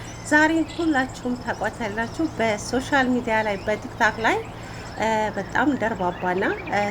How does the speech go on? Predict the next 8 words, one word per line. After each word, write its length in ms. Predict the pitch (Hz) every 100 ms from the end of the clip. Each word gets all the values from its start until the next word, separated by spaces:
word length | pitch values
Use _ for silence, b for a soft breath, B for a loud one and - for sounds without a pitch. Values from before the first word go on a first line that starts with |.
| 196
ዝምተኛ 540 | 247 240 214 190 190 214 220
እርግት 420 | 202 185 339 349
ያለች 320 | 233 202 240 - - -
ቆንጅዬ 680 | 285 440 453 - 240 170 208 359 359
የምታምር 760 | 233 269 - - 208 196 285 - B B B B -
ዛሬ 220 | - 311 320
እንግዲህ 300 | 302 262 285
ለረጅም 680 | 233 233 233 247 - 381